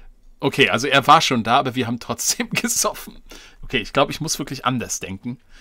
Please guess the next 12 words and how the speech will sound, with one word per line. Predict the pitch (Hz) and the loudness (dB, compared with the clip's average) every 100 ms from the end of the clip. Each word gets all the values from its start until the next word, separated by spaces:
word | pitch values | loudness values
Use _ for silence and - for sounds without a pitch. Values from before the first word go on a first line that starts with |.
| - - - | -20 -20 -12
Man | 208 120 | -8 -2
darf | 117 - | -2 -2
hier | 123 | -4
nicht | 117 - | -4 -4
mit | 110 98 | -6 -4
reiner | 104 82 | -6 -6
Logik | 82 95 95 95 | -10 -10 -12 -10
rangehen. | 104 101 101 147 _ _ _ _ _ _ _ _ - | -10 -8 -10 -10 _ _ _ _ _ _ _ _ -6
Hm. | 110 113 113 113 113 113 110 - _ _ _ - _ _ - | -2 0 0 0 -2 -4 -6 -12 _ _ _ -20 _ _ 0
"Meinen | 120 131 | 2 2
Sie | 147 | 0
ihn?" | 151 190 | 0 0